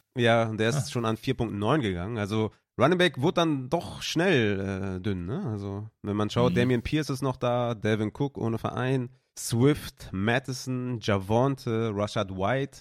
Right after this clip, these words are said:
Speaker 1: äh, wahrscheinlich noch jemand, den ich jetzt ganz geil finde und <laughs> den ich wahrscheinlich jetzt picken werde, tatsächlich, wenn der jetzt nicht geht. Javonte halt, ne, verletzt und so weiter, deswegen relativ schwer jetzt, äh, auszumalen. Aber wirklich Running Backs, wo man jetzt sagt, auf jeden Fall Day One, gibt der mir was?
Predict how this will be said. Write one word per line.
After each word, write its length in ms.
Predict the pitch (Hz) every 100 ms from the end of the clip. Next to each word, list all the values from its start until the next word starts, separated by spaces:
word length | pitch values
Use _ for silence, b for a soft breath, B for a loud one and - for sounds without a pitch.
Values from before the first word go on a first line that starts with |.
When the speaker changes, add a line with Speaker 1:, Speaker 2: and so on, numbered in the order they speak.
| -
Speaker 1:
äh, 80 | -
wahrscheinlich 420 | 117 117 117 117
noch 120 | 117 117
jemand, 280 | 117 110 98
den 140 | 101
ich 120 | -
jetzt 160 | 123 -
ganz 200 | 120 120
geil 160 | 123
finde 640 | 131 131 131 127 131 131 110
und 320 | 104 101 104
<laughs> 180 | - -
den 100 | 202 208
ich 120 | 156
wahrscheinlich 300 | 139 139 131
jetzt 140 | 117
picken 220 | 165 120
werde, 200 | 98 101 143 b b -
tatsächlich, 440 | 110 - 120 117
wenn 120 | 104
der 100 | 104
jetzt 100 | 101
nicht 140 | 107 -
geht. 160 | 131 - _ -
Javonte 560 | 110 117 160 160 151
halt, 240 | 131 135 117
ne, 100 | 127
verletzt 340 | 117 120 -
und 100 | 143
so 100 | 127
weiter, 200 | 123 127
deswegen 320 | 117 117 113 -
relativ 400 | 110 117 123 113
schwer 220 | - 110 123
jetzt, 260 | 123 -
äh, 40 | 107
auszumalen. 760 | 104 127 131 139 131 135 139 139 _ _ -
Aber 220 | 110 107
wirklich 320 | 160 165 -
Running 340 | 110 131 190
Backs, 220 | 156 160 -
wo 60 |
man 180 | 131 131
jetzt 140 | 123 131
sagt, 240 | 131 127
auf 140 | 107
jeden 180 | 135 143
Fall 220 | - 127 113
Day 240 | 117 117
One, 640 | 101 117 185 196 170 147 -
gibt 220 | 156 -
der 60 | 165
mir 180 | 165
was? 380 | 156 170 - -